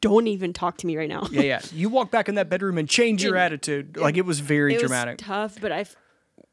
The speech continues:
Speaker 1: I feel like we've gotten, we even kinda, we, we gave each other the freedom of, okay, weekends, we can be a little bit more flexible, but we still kind of did it.
Speaker 2: Yeah, we still did it.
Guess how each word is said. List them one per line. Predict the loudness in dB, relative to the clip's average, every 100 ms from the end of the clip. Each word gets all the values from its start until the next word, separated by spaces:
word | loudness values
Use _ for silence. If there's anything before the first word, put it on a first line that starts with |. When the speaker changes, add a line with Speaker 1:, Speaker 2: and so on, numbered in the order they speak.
| -6
Speaker 1:
I | -6
feel | -4 -4
like | -2 -4
we've | -6 -8 -8
gotten, | -2 -2 -2 -8 -8
we | -6
even | -4
kinda, | -4 -6 -8 -12 _ -12
we, | -8 -8 -8
we | -8 -6 -8 -12 _ _ _ -20 _ _ _
gave | -2 0 0
each | 0
other | 0 0
the | -2 -4
freedom | -4 -4 -4 -4
of, | -6 -10 -8 -6
okay, | -2
weekends, | -2 -4 -2 0 0 -2 -10 -14 -20 -20 _ _ _ _ _
we | -4
can | -2 2
be |
a | 2
little | 2
bit | -2
more | -4
flexible, | -4 -6 -6 -8 -8
but | -6
we | -6
still | -6 -6
kind | -6
of | -6 -4
did | -4
it. | -4 -8 -16 _ -2
Speaker 2:
Yeah, | 0 0
we | 0
still | -2 -4
did | -4 -2
it. | -2